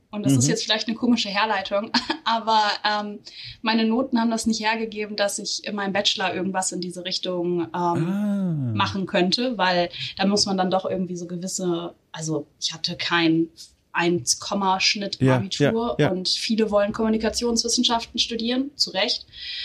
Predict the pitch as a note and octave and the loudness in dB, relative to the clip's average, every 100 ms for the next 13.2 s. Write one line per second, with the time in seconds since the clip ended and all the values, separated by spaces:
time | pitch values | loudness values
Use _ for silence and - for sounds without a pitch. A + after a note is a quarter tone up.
0 | - - - G#3+ G#3 G3+ F#3 A3 A3+ B3+ | -12 -12 -2 0 2 0 0 2 4 4
1 | A#3+ A#3 - D4+ C4 A3 B3+ C4 - C#4 | 4 2 0 2 2 0 0 -4 -4 -4
2 | E4 - - - - - - G#3 A3 G#3 | -2 -4 -2 -2 -2 -2 0 2 2 0
3 | F3 G3+ A#3 B3+ C#4+ D4+ _ F2+ F2+ G#2 | -2 -2 0 0 0 -2 _ -4 0 0
4 | A#2 A#2+ G#2 G2+ A3 A#3 A3+ A3+ A3+ A3 | 0 -2 -4 -2 2 4 4 2 0 -2
5 | - A3 G#3+ G#3 A3+ A3+ A3 G#3 G#3 - | 0 2 2 0 2 2 4 2 2 -2
6 | - _ - G#3+ G#3 G3+ G#3 - G3 F#3+ | -6 _ -4 0 2 4 2 2 0 -2
7 | F#3+ F#3 F3+ F#3 G3 - F3+ F#3 F3+ D#3+ | -6 -4 -2 -2 -4 -6 -8 -6 -2 -2
8 | F3 F3+ - G3 G3+ - - G#3 G3 D#3+ | -2 -4 -2 -2 -2 -4 -4 -2 -2 -4
9 | _ G3+ G#3 G#3 F3 G3+ F3+ E3+ G3+ - | _ -4 0 0 0 0 -2 -2 -4 -6
10 | G3 F#3+ F#3+ F3+ F3 E3+ G3+ G#3 - F#3+ | -2 2 2 2 2 2 2 0 0 2
11 | F#3+ G#3+ F3+ F#3+ F3+ E3 F3 F3 - F3 | 2 2 0 0 0 0 0 0 0 0
12 | F3 E3 E3+ F#3+ F#3+ E3+ E3 D#3+ - - | 2 2 2 0 -2 -2 0 2 0 -4
13 | D#3 | -2